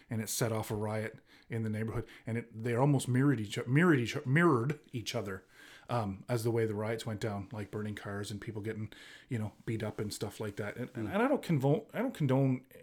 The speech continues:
Speaker 1: any violence during this. And we should get that clear too. Protesters protest. Rioters riot. Looters loot. That's, I've said that to I don't know how many fucking people.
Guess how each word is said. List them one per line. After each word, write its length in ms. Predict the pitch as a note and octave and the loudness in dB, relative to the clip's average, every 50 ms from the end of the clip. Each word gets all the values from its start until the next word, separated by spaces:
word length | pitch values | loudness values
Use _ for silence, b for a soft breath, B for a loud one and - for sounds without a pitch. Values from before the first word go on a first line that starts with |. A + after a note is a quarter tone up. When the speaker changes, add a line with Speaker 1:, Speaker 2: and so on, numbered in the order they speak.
| - F#2 | -16 -8
Speaker 1:
any 180 | C3 F3 F#3 F#3+ | -2 2 2 4
violence 600 | D3 C3 A#2+ B2+ C3 A#2+ G#2 F#2+ - - - - - _ - C3+ | 6 6 6 6 6 4 0 -4 -6 -8 -8 -10 -14 _ -12 -2
during 280 | B2 C3+ C3+ C3+ C3 C3 | 2 4 4 6 6 4
this. 160 | B2 A#2 - B B B B B B | 4 2 0 B B B B B B
And 300 | - C#3 D3 C3+ D3 F3+ - - | 0 0 0 0 -4 -10 -12 -8
we 80 | - - | -6 -2
should 180 | D#3+ - F#3 F3+ | 0 0 2 2
get 100 | A3+ A3 | 4 6
that 260 | F3 D#3 D3+ - - - - - _ _ _ - | 6 6 6 4 2 -6 -16 -18 _ _ _ 0
clear 240 | - D#3+ D3+ C#3 | 4 6 6 6
too. 360 | A#2+ - - D3 B2 G#2 G2 B B B B B B | 6 4 4 2 4 2 2 B B B B B B
Protesters 500 | - G3 G#3+ G#3+ A3 G#3 G#3+ G#3 F#3+ D3+ | 2 2 4 4 2 2 2 2 0 0
protest. 640 | - - D3+ D3 C#3 - A2+ G#2 - - - - b b b b b b - | 6 6 6 6 8 4 0 -2 -4 -8 -10 -12 b b b b b b 6
Rioters 460 | C#3 D#3+ F3 F#3 F#3 F3+ F#3 E3 C#3+ | 8 10 10 10 10 10 8 6 8
riot. 400 | C3 C#3 C3+ C3+ C3+ C#3 C#3 C3+ | 8 8 8 8 8 6 4 6
Looters 380 | C3+ C#3+ C#3+ C#3+ C#3 C3 A2+ | 8 8 10 10 8 6 6
loot. 300 | A2 A#2 A2+ G2+ F#2+ - - - | 4 2 0 0 -2 -6 -10 2
That's, 300 | - F3+ F#3 F3+ - - - _ _ _ _ _ _ _ - - - - - | 4 4 4 4 2 -4 -8 _ _ _ _ _ _ _ -20 -20 -12 -6 -6
I've 100 | E3 - | -4 6
said 180 | - F#3+ F3+ E3+ | 6 6 10 10
that 140 | E3 D3 - | 8 8 8
to 220 | - C3+ B2+ A#2+ - - - | 6 4 2 2 -2 -6 -4
I 140 | B2 C3+ C#3+ | 0 2 2
don't 100 | C3+ B2 | 2 2
know 60 | A2+ | 2
how 80 | A#2+ | 0
many 140 | A#2+ A2+ G#2+ | 0 -2 -2
fucking 280 | - - A#2+ G2 A2 F#2+ | -2 -2 -4 -4 -4 -6
people. 360 | - A2+ G#2+ G2 A2 G2 B | -6 -6 -4 -4 -6 -6 B